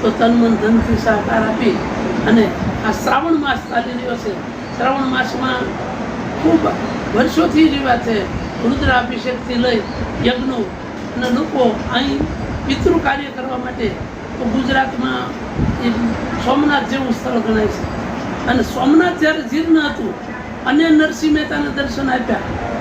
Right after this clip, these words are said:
ત્યારે હજારો લોકો અહીં ઉમટી પડતા આ વિસ્તારમાં કોઈ બીજી સગવડો નહીં હોવાને કારણે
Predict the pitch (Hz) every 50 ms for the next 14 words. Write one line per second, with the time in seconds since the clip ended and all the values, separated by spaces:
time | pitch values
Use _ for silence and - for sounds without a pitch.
0 | - - - 247 247 247 226 208 226 226 262 269 269 269 262 240 233 240 240 -
1 | - 233 208 185 - - - - - - - - - 240 254 240 240 254 254 247
2 | 294 262 226 - 240 233 - 233 214 196 - - - - - - - - 226 226
3 | 247 - - - 269 254 247 254 254 247 247 240 240 - - - - - - -
4 | - 254 247 240 247 262 247 254 262 - - 240 233 233 269 262 254 247 247 247
5 | 247 247 233 240 240 240 247 240 233 - 240 233 240 247 240